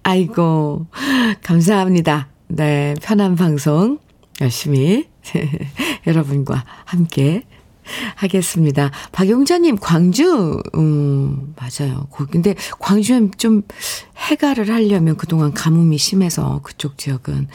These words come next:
비가 좀 많이 오긴 와야 되는데 이게 적당해야 되는데, 그죠? 네.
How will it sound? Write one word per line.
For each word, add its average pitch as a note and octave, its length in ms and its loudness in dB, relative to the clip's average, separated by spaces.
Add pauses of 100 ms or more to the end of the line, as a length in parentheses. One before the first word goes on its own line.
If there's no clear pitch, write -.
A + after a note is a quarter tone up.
(880)
비가 - 240 -2
좀 E3 160 0
많이 D#3 240 2
오긴 D#3 500 0
와야 C#3+ 200 2
되는데 D3+ 540 -2 (420)
이게 F#3 280 -2
적당해야 C4 680 -2
되는데, C#3 400 0
그죠? D3+ 340 -6 (260)
네. C3+ 400 -2